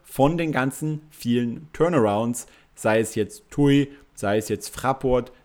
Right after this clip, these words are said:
sei es jetzt Carnival und so weiter. Ja, auch diese haben natürlich in den letzten paar Handelstagen auch wieder an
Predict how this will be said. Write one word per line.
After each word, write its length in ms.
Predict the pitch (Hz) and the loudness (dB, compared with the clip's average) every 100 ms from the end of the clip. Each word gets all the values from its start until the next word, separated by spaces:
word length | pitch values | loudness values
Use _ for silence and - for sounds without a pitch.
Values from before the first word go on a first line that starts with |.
| _ | _
sei 280 | - 104 | 0 2
es 100 | 110 | 2
jetzt 260 | 110 104 - | -2 -8 -8
Carnival 600 | - 127 135 120 110 107 | -2 0 2 2 0 -2
und 200 | - 98 | -6 -12
so 100 | 90 | -8
weiter. 340 | 95 92 87 73 | -4 -4 -6 -10
Ja, 340 | 87 98 127 - | -2 2 2 2
auch 180 | 113 | -2
diese 380 | - 127 147 156 | -4 -4 0 2
haben 200 | 120 123 | 2 2
natürlich 360 | 123 117 117 113 | -2 -4 -6 -6
in 80 | 92 | -6
den 140 | 92 | -2
letzten 500 | 110 131 - 131 120 - _ | -2 -2 -6 -6 -6 -6 _
paar 280 | - 113 104 | -2 -2 0
Handelstagen 720 | 120 127 113 - 113 107 110 | -2 -2 -4 -4 -2 -2 -2
auch 300 | - 120 - | -2 -4 -2
wieder 260 | 113 104 - | -4 -2 -4
an 220 | 101 | -6